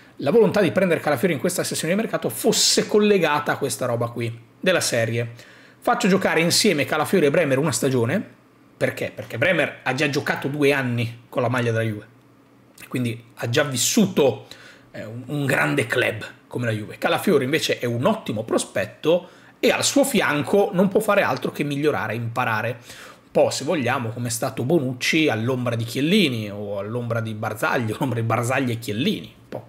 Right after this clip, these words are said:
quel tipo di ragionamento lì, eh, dal punto di vista dei difensori, ovviamente, che nella mia testa è anche un pochettino quello che mi auguravo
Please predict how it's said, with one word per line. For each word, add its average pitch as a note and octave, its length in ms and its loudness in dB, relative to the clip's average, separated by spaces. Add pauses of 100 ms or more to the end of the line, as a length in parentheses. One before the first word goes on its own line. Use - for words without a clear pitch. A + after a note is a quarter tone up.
(120)
quel A#2 380 -4 (360)
tipo - 240 -6
di B2 260 -4
ragionamento A#2+ 640 -2
lì, D#3+ 240 2 (260)
eh, - 120 -10
dal A2+ 140 -6
punto A#2 180 -6
di A#2+ 80 -2
vista A#2 140 -4
dei G#2+ 100 -6
difensori, G2 720 -6
ovviamente, A2 500 -6
che - 340 -2 (240)
nella C#3+ 180 -2
mia C#3+ 160 -6
testa A#2 640 -6 (320)
è B2+ 460 0
anche C3+ 440 -4
un A#2 180 -4
pochettino B2+ 800 -4 (240)
quello E3 340 2
che A#2+ 400 -2
mi A#2+ 100 -4
auguravo B2+ 800 0